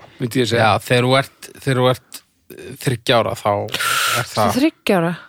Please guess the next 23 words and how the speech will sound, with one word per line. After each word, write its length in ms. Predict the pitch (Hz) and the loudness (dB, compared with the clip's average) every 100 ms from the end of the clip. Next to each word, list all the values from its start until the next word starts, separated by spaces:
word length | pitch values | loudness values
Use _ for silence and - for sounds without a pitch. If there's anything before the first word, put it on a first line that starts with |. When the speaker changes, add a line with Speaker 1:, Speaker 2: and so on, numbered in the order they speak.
| _ _ | _ _
Speaker 2:
eitthvað 300 | _ 139 131 | _ -12 -6
svoleiðis. 320 | 135 127 - - - _ _ _ _ _ - - _ - - - | -4 -4 -4 -10 -14 _ _ _ _ _ -20 -20 _ -20 -20 -12
Speaker 1:
Hvað 200 | - 117 | -2 0
gerir 220 | 127 131 | 2 2
það 120 | 143 | 0
þér? 180 | 180 175 - _ - - _ - | 0 -4 -12 _ -20 -20 _ 0
Speaker 2:
Ekki 180 | 139 147 | 2 4
Speaker 3:
Hversu 180 | 233 | 4
Speaker 2:
neitt, 140 | 247 262 | 4 0
Speaker 3:
ertu 240 | - 202 | 0 -2
svona? 220 | 196 175 - - _ _ | -2 -4 -6 -14 _ _
Speaker 2:
Ég 220 | 147 139 | -2 -2
bara, 320 | 117 135 131 131 117 | 2 2 4 4 2
það 280 | 123 147 131 | 0 2 4
voru 220 | 135 135 123 | 4 0 -2
börn 440 | 123 143 196 - - - - | 2 2 2 -2 -20 -20 -18
aðeins 380 | - 139 156 143 | 0 2 2 0
eldri 440 | 151 196 - 202 | -2 -4 -4 0
en 120 | 190 185 | 0 2
ég 200 | 220 165 | 0 -2
sem 280 | - 151 139 123 | -8 -4 -4 -6
stálu 540 | - - 151 220 254 | -8 0 2 2 0
mér 160 | 247 208 | 0 -2